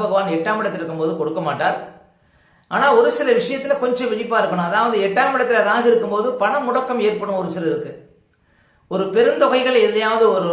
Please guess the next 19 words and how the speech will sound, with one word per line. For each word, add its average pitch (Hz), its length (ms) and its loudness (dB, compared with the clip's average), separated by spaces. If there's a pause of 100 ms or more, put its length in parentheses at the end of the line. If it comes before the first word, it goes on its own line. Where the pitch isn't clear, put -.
(420)
காரியத்துல 220 480 4
முதலீடு 208 280 -2
செய்ய 190 180 -6
போறீங்க 170 340 -4
அப்படின்னா 170 360 -6
மட்டும் 247 280 -8
கொஞ்சம் 175 220 -10
கவனமா 156 320 -4
இருக்கணுமே 143 300 -6
தவிர, 147 240 -4 (580)
மற்றபடி 185 380 -2 (140)
எட்டாம் 240 320 0
இடத்துல 233 180 -2
இருக்கக்கூடிய 180 300 -2
ராகு 185 260 0
பகவானால 165 560 -2
ஒண்ணும் 170 320 -6 (120)
கெடுபங்கள் 180 460 0
இருக்காது. 135 340 -4